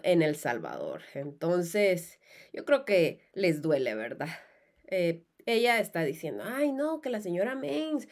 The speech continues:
ha hecho un buen trabajo, si solo le faltó decirle, 'Ay, lo siento, discúlpenos, señora, mire cómo la han tratado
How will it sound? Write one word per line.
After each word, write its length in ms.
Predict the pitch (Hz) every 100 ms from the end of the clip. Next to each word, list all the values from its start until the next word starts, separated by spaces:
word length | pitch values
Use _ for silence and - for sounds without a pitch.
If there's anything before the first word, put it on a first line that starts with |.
| - -
ha 100 | -
hecho 180 | 240 262
un 60 |
buen 200 | 240 262
trabajo, 360 | 214 202 196 247
si 80 | 180
solo 240 | 208 220
le 160 | 214 180
faltó 400 | 175 165 165 202
decirle, 380 | 175 170 214 202
'Ay, 180 | 247 285
lo 160 | 247
siento, 500 | 214 214 240 262 220
discúlpenos, 680 | 202 175 - 277 277 233 180
señora, 360 | 180 202 247 226
mire 200 | 240 262
cómo 200 | 220 220
la 100 | 233
han 100 | 214
tratado 640 | 180 156 196 233 240